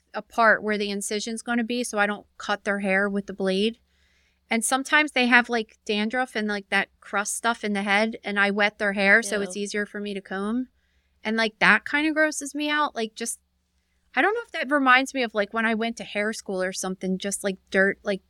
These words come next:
Speaker 1: like, it's not dirty, it's just, like, head crust. Um,
Speaker 2: <laughs> Ew.
Speaker 1: like, s-, like that, like, wet hair kind of, I don't know. I, I mean, not that much. Like,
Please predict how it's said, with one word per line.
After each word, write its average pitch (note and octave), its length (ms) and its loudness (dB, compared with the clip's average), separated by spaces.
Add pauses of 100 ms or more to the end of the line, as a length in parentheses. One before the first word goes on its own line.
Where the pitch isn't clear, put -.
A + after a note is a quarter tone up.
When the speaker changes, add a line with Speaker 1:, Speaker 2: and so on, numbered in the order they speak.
(240)
Speaker 1:
like, F#3+ 280 -2 (280)
it's - 120 -6
not E4 240 2
dirty, G#3 340 6
it's - 140 -4
just, - 140 -6
like, G#3 160 0 (440)
head G#3+ 260 2
crust. - 560 2 (760)
Um, G3+ 420 2 (140)
Speaker 2:
<laughs> - 140 -20
Ew. G#3 220 2 (720)
Speaker 1:
like, A3 140 -2
s-, - 140 -6 (280)
like G#3 180 0
that, G#3+ 440 8
like, G#3 180 -6
wet G3+ 380 -2
hair G#3 340 -2
kind A3+ 320 -2
of, A3 140 -6
I G#3+ 160 -2
don't G#3+ 160 -2
know. F#3 340 -6
I, A3+ 220 -2
I A#3+ 60 -4
mean, B3+ 160 0
not D4 200 6
that A3+ 180 2
much. G#3+ 300 -2
Like, G#3 240 -6